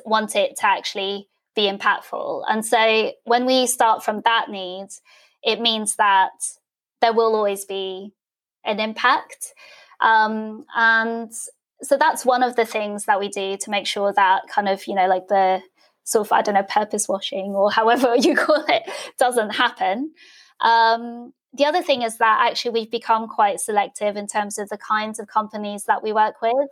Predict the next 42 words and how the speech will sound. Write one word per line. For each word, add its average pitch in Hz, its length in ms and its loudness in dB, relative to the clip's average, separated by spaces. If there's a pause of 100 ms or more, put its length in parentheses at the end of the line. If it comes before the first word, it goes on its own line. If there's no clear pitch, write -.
And 233 140 2
I 233 80 6
know, 254 260 4
like, 233 260 2
you 240 60 0
know, 214 120 2
being 214 220 -2
a 208 40 -8
startup, - 600 0
you 226 60 -2
always 220 240 -4
do 226 260 -2
want 202 280 -6
to, 214 280 2 (560)
um, 220 540 0 (520)
you 269 80 2
know, 220 140 2
you 220 200 2
also 247 260 2
need 220 160 -8
to 262 80 -6
survive 226 640 0
<laughs> - 60 -12
as 240 100 -2
a 349 80 4
company. 269 640 2
So 269 460 4
there 262 140 4
is 269 180 2
pressure 214 640 -2 (160)
to 208 240 -6
just 208 320 -6
pick 240 200 -6
up, 214 180 0 (480)
um, 214 520 2
and 233 160 0
do 262 220 2
work 208 500 2
and 214 180 0
accommodate 208 680 -2 (100)
any 202 240 -4
company. 202 720 -8